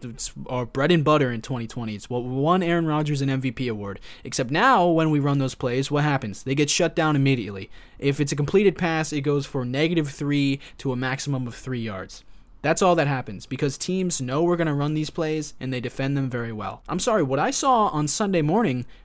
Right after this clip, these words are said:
was the exact same plays that we run and get shut down from the Giants offense. And they were working nonstop. They were spamming it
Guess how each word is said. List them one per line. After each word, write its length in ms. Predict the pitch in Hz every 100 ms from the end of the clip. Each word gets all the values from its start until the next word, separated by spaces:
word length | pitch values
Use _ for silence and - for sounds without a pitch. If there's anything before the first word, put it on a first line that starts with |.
| - -
was 340 | 143 151 143
the 300 | - 135 185
exact 380 | 208 143 175 190
same 240 | - 226 185
plays 560 | 202 220 208 143 - - - -
that 160 | 160
we 160 | 160 269
run 300 | 185 139 139
and 120 | 139
get 160 | 143 147
shut 260 | 180 151
down 340 | 170 214 143 110
from 160 | 143
the 80 | 139
Giants 340 | 139 139 135
offense. 480 | 147 135 120 110 - - - -
And 140 | 226
they 80 | 233
were 160 | 220
working 480 | 202 208 220 165 110 -
nonstop. 840 | 143 156 196 202 - 185 170 143 -
They 140 | 160
were 100 | 170
spamming 560 | 160 - - 185 185
it 100 | 147